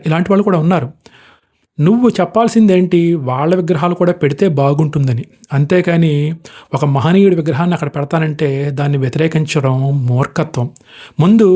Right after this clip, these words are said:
గురువింద గింజ నీ కింద నలుపుని చూసుకో, దాని తర్వాత బయట వారి మీద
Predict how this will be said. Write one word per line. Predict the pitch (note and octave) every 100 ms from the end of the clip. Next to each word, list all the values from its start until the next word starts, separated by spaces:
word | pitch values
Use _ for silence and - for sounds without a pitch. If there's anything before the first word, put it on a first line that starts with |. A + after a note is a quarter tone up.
| F#3
గురువింద | E3 F#3 G#3+
గింజ | G#3 G3+ F3+ D#3+ F3
నీ | F3
కింద | F3 F#3+ A3
నలుపుని | F#3+ F#3 G3+ -
చూసుకో, | B2+ - A2+ - _ _ _ _ _ _ _ _ _
దాని | D3 E3 E3+
తర్వాత | D#3 E3 E3+ D3+ D#3
బయట | C#3+ C#3 C#3+
వారి | C#3 C3
మీద | B2+